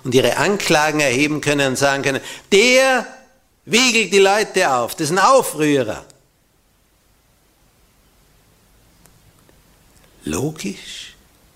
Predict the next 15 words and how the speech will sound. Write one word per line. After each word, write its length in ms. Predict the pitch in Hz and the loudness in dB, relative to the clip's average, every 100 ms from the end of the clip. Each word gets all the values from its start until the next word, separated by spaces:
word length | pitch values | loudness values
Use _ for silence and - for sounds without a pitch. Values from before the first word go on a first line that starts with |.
| _ _ _ - | _ _ _ -12
nicht 220 | 123 - | -10 -4
nachvollziehbar, 840 | 117 - - - - - - - - | -4 -4 -8 -12 -8 -8 -8 -20 -20
oder? 200 | 151 160 156 _ _ _ _ _ _ _ _ _ _ _ _ _ _ _ _ _ _ _ _ _ _ _ - | -18 -16 -20 _ _ _ _ _ _ _ _ _ _ _ _ _ _ _ _ _ _ _ _ _ _ _ -10
Wegen 280 | 73 - - _ | -10 -10 -16 _
eines 880 | - - - - - - - - - | -2 0 0 -6 -10 -6 -4 -4 -6
Mannes, 640 | - - - - - - - _ _ _ _ _ _ _ - | -8 -8 -10 -18 -18 -18 -20 _ _ _ _ _ _ _ -10
den 160 | - | -4
sie 140 | - - | -2 0
so 200 | - 87 | -2 0
sehr 320 | - - - | -4 -2 0
hassen, 420 | - - - - - _ _ _ _ _ _ _ _ | -2 -2 -6 -8 -16 _ _ _ _ _ _ _ _
nehmen 280 | - 92 80 | -8 -8 -4
sie 180 | - - - - | -4 -4 -10 -2
all 480 | - 135 160 196 214 _ | 0 0 -4 -14 -20 _
das 460 | - - - - - | -10 -8 -8 -8 -8